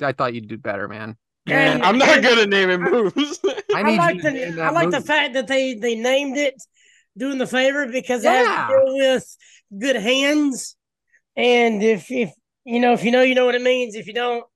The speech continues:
Speaker 2: I'm not gonna sit here and explain it because there's a little story behind it.
Speaker 1: It's
Speaker 2: But
Speaker 1: almost like the Job Squad.
Speaker 2: Yeah, doing the favor.
Speaker 1: <laughs>
Speaker 2: Doing the favor is a long time tradition in the business.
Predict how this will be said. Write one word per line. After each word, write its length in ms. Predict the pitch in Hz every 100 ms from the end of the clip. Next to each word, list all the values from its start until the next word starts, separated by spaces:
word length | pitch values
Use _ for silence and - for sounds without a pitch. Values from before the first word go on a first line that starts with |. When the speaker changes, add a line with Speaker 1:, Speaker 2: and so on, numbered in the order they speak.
| _ _ _
Speaker 2:
I'm 100 | 233
not 80 | 247
gonna 140 | 240
sit 80 | 214
here 100 | 247
and 20 |
explain 360 | 220 - 247 254
it 120 | 208
because 240 | 190 214 202
there's 160 | 208
a 20 | 196
little 260 | 220 233
story 240 | - 247 226
behind 320 | 190 185 190
it. 120 | 226 _ _ _ _ -
Speaker 1:
It's 140 | 214
Speaker 2:
But 80 | 302
Speaker 1:
almost 240 | 349 339
like 140 | 294 285
the 100 | 220
Job 320 | 269 311 302
Squad. 440 | - 170 113 101 - _ _ _ _ -
Speaker 2:
Yeah, 220 | 262 -
doing 280 | 233 302 339
the 80 | 302
favor. 600 | - 294 285 254 240 170 - _ - - -
Speaker 1:
<laughs> 280 | 311 - 330 - - - _ _ _ _ 226
Speaker 2:
Doing 220 | 254 294
the 80 | 269
favor 480 | - 277 277 254 254
is 380 | 240 240 220
a 160 | 208 214
long 280 | 214 233 233
time 220 | 214 226
tradition 420 | 190 226 233 208
in 120 | 220
the 40 | 214
business. 520 | 220 233 233 220 -